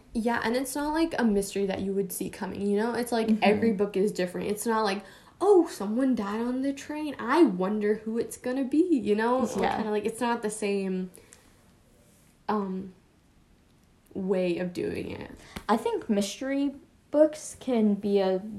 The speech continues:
Speaker 2: good, like, start to, if you wanna start venturing out of, like, Y A literature, because they, um, they still sup-,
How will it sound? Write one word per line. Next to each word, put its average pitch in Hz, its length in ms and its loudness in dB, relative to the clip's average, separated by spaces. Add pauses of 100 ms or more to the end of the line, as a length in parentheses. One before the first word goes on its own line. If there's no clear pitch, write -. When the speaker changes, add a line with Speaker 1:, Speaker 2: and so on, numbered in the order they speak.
(160)
Speaker 2:
good, 208 260 4
like, 190 340 2 (380)
start - 680 0 (140)
to, 254 320 0
if 214 140 2
you 240 100 -2
wanna 233 220 0
start 202 520 -2
venturing 269 640 -4
out 269 180 4
of, 269 140 -2
like, 262 240 2
Y 247 280 4
A 262 180 4
literature, 269 560 0 (360)
because 247 400 0
they, 214 540 2
um, 185 480 -4 (380)
they 233 260 2
still 285 260 2
sup-, 381 300 -2